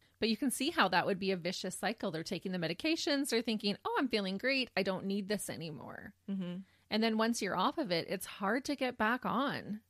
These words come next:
Speaker 2: And believe again that you actually do need to take them.
Speaker 1: Right.
Speaker 2: There's actually lots of contributing factors to why they don't take their medication.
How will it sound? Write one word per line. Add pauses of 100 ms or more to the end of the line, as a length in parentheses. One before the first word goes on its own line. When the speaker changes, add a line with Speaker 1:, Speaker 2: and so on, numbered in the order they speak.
(140)
Speaker 2:
And
believe
again
that
you
actually
do
need
to
take
them. (220)
Speaker 1:
Right. (460)
Speaker 2:
There's
actually
lots
of
contributing
factors
to
why
they
don't
take
their
medication.